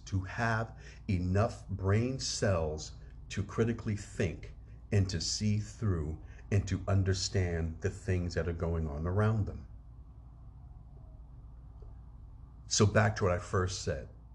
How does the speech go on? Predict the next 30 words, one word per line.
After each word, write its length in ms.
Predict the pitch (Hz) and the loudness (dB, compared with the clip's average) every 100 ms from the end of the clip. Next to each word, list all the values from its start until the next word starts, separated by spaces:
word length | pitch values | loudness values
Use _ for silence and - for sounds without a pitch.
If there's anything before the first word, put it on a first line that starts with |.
| - - - - - | -18 -16 -18 -16 4
If 200 | 117 110 | 4 6
you 160 | 127 | 4
believe 640 | 165 190 185 175 95 78 - - - - - - - - - - - | 4 4 4 4 2 -2 -8 -14 -16 -16 -16 -16 -16 -16 -16 -16 -6
that 280 | 92 87 90 | 6 6 6
the 100 | 101 | 4
election 520 | 98 107 107 - 87 | 6 6 4 0 0
was 140 | 82 - | -2 2
over 480 | - 147 180 62 - - - - - - - - - - - - | 4 6 4 -2 -8 -14 -18 -18 -16 -16 -16 -16 -18 -18 -2 6
on 180 | 107 | 8
election 540 | 107 98 95 - 90 82 | 8 6 4 0 -2 0
day, 420 | 120 131 73 67 - - - - - - 101 | 4 4 4 -6 -12 -16 -16 -18 -16 -12 2
then 160 | 101 | 4
you 140 | 92 92 | 6 4
are 120 | 85 | 2
a 40 | |
complete, 540 | - 101 - 98 90 95 - - | 2 -2 0 -2 -2 -4 -10 -6
utter 360 | 76 90 107 - | 0 0 -2 -6
fool. 460 | - - 180 67 - - - - - - - - - - - - | -12 -4 -2 -2 -8 -14 -16 -16 -16 -16 -16 -14 -14 -14 -14 -6
If 80 | 101 | 2
you 60 | 104 | 4
take 240 | 143 147 | 6 4
offense 420 | 107 - 185 196 - | 2 2 2 2 0
to 100 | 92 | 2
that, 340 | 80 - - - | 2 -2 -8 -2
you 140 | 107 | 2
should 540 | 101 - - 165 226 160 | 2 0 2 4 4 4
be 140 | 110 | 4
offended 480 | 95 - 95 82 78 | 4 2 0 2 -2
by 180 | 76 69 | -2 -2
that. 240 | 69 - | -6 -10